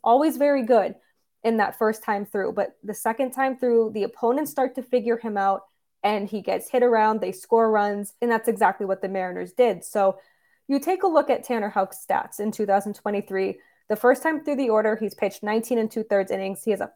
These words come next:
point nine two E R A. Then the second time through the order, he's pitched fifteen innings, so just a few innings less, but he has a five forty E R A. That's pretty significant. And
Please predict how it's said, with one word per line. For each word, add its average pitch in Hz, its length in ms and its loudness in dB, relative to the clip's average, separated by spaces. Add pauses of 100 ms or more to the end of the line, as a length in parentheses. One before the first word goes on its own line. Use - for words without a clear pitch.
(140)
point 339 340 -4
nine 254 340 2
two 226 320 -4
E 214 140 -2
R 196 220 6
A. 196 260 0 (260)
Then 277 120 4
the 302 80 0
second 320 320 0
time 262 260 0
through 247 120 0
the 233 120 2
order, 208 280 2
he's 214 180 -6
pitched 294 240 -4
fifteen 285 440 -2
innings, 202 300 -4
so 202 220 -2 (120)
just 302 240 -2
a 330 60 0
few 277 240 2
innings 214 260 0
less, 196 380 4 (480)
but 208 80 -2
he 220 60 4
has 240 160 4
a 240 60 2
five 247 380 4
forty 226 500 2
E 190 40 -2
R 185 180 -2
A. - 180 -2 (120)
That's 247 200 4
pretty 349 180 4
significant. 226 640 -2 (520)
And 214 360 0